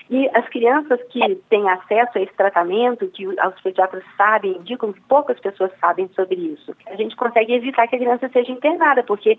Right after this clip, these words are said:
muitas dessas crianças acabam sendo internadas que não conseguem comer pela dor que tem por causa dessas feridas. E a aplicação tópica do, do laser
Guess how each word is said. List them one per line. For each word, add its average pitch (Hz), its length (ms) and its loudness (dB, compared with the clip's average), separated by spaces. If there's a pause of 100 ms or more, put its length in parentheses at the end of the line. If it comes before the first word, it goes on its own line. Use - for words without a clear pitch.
(100)
muitas 330 420 2
dessas 240 300 0
crianças 247 360 -2
acabam 240 440 2
sendo 208 180 0
internadas 214 560 0
que - 80 -4
não 262 160 0
conseguem 285 500 0
comer 285 400 2 (240)
pela 277 280 4 (120)
dor 254 320 6
que 330 120 -4
tem 240 360 0
por 277 120 -2
causa 233 260 2
dessas 240 340 -2
feridas. 196 420 -6 (540)
E 311 160 6
a 330 80 6
aplicação 202 640 0
tópica 185 480 0
do, 180 360 -4
do 190 100 0
laser 185 580 0